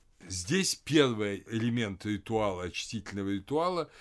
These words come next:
это растение, которое, по всей видимости, является мыльным корнем. По крайней мере, это то растение, оно называется натровое растение, из него делается мыло. Видимо, это мыльный корень. И вот это натровое растение,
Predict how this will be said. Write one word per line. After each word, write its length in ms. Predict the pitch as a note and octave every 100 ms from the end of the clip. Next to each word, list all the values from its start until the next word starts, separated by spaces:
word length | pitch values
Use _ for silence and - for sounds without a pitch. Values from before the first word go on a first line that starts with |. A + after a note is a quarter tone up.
| - -
это 560 | - D3+ C3+ C#3+ C3+ -
растение, 800 | A#2 B2+ - - - F#3+ F3 E3
которое, 360 | C3+ B2+ C#3 C3
по 160 | C3
всей 260 | A#2+ - F3
видимости, 460 | D3 C#3 B2+ - A2+
является 500 | G#2 C3 - - A2+
мыльным 420 | A#2+ A#2 A2 G#2
корнем. 440 | - D#2 D2 - _ _ - -
По 100 | -
крайней 240 | G2+ D3+ C#3
мере, 120 | C3
это 140 | A#2
то 260 | A#2 D3 C3+
растение, 640 | A#2+ - - G3+ G3 D#3+
оно 180 | A#2+ A#2
называется 540 | A2+ A2+ A#2 A2 - A#2
натровое 680 | A#2 G#2 - F#2+ F2 F2+ F2+
растение, 680 | F#2+ - F3 F#3 F3+ D#3+ - - -
из 200 | C3+ A2+
него 240 | B2+ C#3 D#3
делается 600 | G#2 C3 B2 G#2 - G#2+
мыло. 400 | G#2 F#2 C#2 - _ _ _ _ _ _ _ -
Видимо, 300 | D#3 D#3 A2
это 160 | F#2 G2
мыльный 300 | G#2+ G#2 F#2+
корень. 380 | - D#2+ C2+ - _ _ _ - - - - - - - - - _
И 120 | C3+
вот 260 | C#3 G3 -
это 460 | - E3 D#3+ C3+ C3
натровое 640 | C#3 D3 - B2 G#2+ G#2+
растение, 800 | G2+ F#2+ - - F2 F#2 B2+ D#3